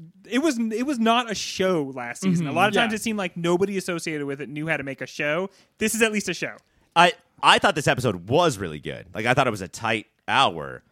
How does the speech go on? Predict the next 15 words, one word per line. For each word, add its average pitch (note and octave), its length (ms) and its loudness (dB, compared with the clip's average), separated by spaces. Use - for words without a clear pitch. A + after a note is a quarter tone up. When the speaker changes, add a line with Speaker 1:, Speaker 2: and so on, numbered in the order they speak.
Speaker 4:
My A2+ 160 2
fear, C#3+ 460 0
like, A#2+ 140 -4
I'm B2+ 100 -2
not C#3 160 -2
super A#2+ 280 -4
into G#2+ 380 -6
the F2+ 200 -8
next G#2+ 340 -4
episode, D#2 340 -10
though, D2+ 180 -8
because E2+ 280 -12
I E2+ 80 -6
thought F#2+ 380 -4
that E2+ 260 -6